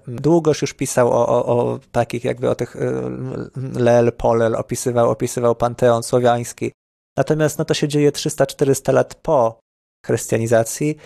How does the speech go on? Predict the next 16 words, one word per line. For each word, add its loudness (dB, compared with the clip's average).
i 0
według 2
współczesnej -2
nauki 2
to 2
są 0
raczej 2
takie -6
ćwiczenia -2
ekwilibrystyki -2
tego 0
pisarza, 0
który 0
stara 2
się -6
poka-, -4